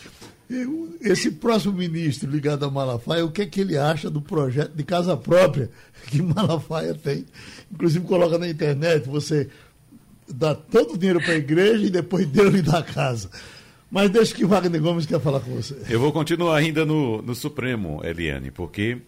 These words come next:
Speaker 2: nós sabemos que o S T F e a Procuradoria-Geral da República derrubaram a delação premiada que estava sendo usada para investigar o ministro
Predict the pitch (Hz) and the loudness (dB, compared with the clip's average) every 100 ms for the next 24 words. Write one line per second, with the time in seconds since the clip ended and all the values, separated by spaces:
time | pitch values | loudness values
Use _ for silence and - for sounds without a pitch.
0 | _ - _ - 101 - 104 82 107 127 | _ -20 _ -8 -6 -4 -4 -2 -4 -6
1 | 117 - 110 101 98 98 90 - 85 95 | -10 -10 -8 -6 -2 -2 -4 -4 -2 -4
2 | 101 87 73 - 80 76 73 85 78 78 | -6 -12 -12 -10 -6 -6 -4 -6 -6 -6
3 | 76 76 80 71 78 76 78 78 - 117 | -4 -6 -6 -6 -6 -6 -8 -10 -8 -10
4 | - 117 147 220 135 123 92 87 80 95 | -8 -8 -6 -4 -4 -2 -4 -4 -6 -10
5 | 85 87 82 90 113 107 123 110 98 101 | -10 -8 -8 -8 -10 -12 -10 -10 -8 -8
6 | 110 131 87 98 117 127 - 107 101 - | -8 -10 -6 -4 -4 -8 -10 -10 -10 -10
7 | 87 92 113 101 95 101 120 | -6 -4 -4 -6 -8 -10 -12